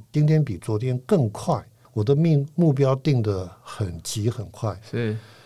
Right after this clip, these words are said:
Speaker 1: 所以我从不会跑到跑，我大概就三个月时间，我就可以跑十公里，然后就一直往更高的速度去走。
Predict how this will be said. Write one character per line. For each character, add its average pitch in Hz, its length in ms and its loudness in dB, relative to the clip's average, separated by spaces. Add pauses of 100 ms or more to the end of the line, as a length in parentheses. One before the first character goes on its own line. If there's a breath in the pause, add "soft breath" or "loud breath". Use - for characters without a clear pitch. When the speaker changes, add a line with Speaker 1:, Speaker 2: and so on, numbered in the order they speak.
(220 loud breath)
Speaker 1:
所 - 160 2
以 170 60 6
我 139 60 6
从 139 220 2
不 156 140 0
会 202 160 4
跑 98 280 -2
到 143 180 2
跑， 101 300 -4
我 98 120 -2
大 135 80 2
概 147 80 6
就 139 160 4
三 147 240 0
个 143 80 4
月 135 160 4
时 107 220 -4
间， 113 180 0
我 98 80 -2
就 107 140 -4
可 110 140 -6
以 110 60 0
跑 95 260 -8
十 - 180 -10
公 95 180 -8
里， 90 100 -10
然 82 140 -10
后 113 80 0
就 123 140 2
一 123 80 0
直 131 140 0
往 92 320 -4
更 120 180 0
高 110 180 0
的 107 60 0
速 113 240 -4
度 101 100 -4
去 110 160 -6
走。 95 240 -12